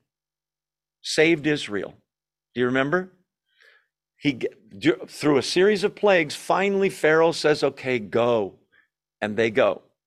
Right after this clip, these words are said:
right? And everything's going great, except Pharaoh says, "No,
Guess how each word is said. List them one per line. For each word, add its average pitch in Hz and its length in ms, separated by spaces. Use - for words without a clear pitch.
right? 139 280
And 143 400
everything's 147 440
going 156 320
great, 170 360
except - 380
Pharaoh 147 320
says, 135 340
"No, 120 380